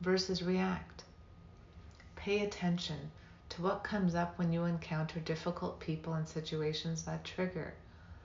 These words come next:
uncomfortable feelings and strong negative reactions? Decide to focus on addressing your vulnerabilities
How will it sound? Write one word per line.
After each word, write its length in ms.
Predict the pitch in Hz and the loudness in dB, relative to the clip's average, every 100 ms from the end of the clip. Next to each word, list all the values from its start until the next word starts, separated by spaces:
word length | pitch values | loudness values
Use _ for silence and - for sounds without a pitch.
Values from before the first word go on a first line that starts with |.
| - | -8
uncomfortable 720 | - 185 180 180 170 - 160 | 4 6 6 4 2 0 -2
feelings 540 | 160 - 156 156 151 156 | -2 -2 -2 0 -2 -2
and 120 | 151 | 0
strong 580 | - - 151 151 156 156 | 0 2 2 2 2 2
negative 380 | 151 151 147 147 | 0 0 -4 -4
reactions? 800 | 147 143 - - - - - - - - - - - - - - - - - - | -4 -4 -4 -6 -6 -6 -10 -16 -20 -20 -20 -20 -20 -18 -18 -18 -18 -18 -16 -2
Decide 560 | 165 - 170 185 165 | -2 0 2 4 4
to 100 | 185 | 2
focus 540 | 175 - 165 165 160 160 | -2 0 0 0 -2 0
on 220 | 160 160 | 2 2
addressing 600 | 147 147 160 - 196 196 | 0 0 0 0 -4 0
your 140 | 175 | 0
vulnerabilities 880 | 156 156 165 170 156 151 143 147 156 | 2 2 2 2 2 0 -2 -4 -6